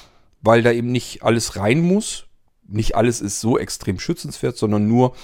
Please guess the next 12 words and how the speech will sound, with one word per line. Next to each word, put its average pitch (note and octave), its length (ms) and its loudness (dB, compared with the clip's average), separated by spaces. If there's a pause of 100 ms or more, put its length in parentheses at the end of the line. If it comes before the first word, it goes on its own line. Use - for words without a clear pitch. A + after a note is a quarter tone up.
(280)
manche A2 640 4
wenige G#2 720 2
intime A2 480 -4
Dinge, G#2+ 240 2
die G#2 140 -2
man G2 180 0
da G2 220 0
vielleicht - 320 -6
super A#2 420 0
geschützt - 440 -6
haben A2+ 220 -2
will. A2+ 160 4